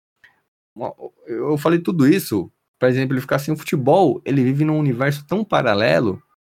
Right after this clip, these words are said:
em que o agressor é defendido. O agressor pode, é, é, é, é, é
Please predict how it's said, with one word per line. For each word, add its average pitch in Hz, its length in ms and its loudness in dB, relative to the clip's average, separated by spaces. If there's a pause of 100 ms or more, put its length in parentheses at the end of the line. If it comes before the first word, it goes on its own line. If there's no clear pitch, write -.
(300)
em 123 140 -2
que 143 460 -2 (160)
o 117 140 2
agressor 139 680 2 (580)
é 127 60 2
defendido. 131 800 -2 (480)
O 104 100 2
agressor 120 640 0 (600)
pode, 131 460 -2
é, 110 180 2
é, 92 320 0
é, 107 100 0
é, 90 1160 -2
é - 60 -12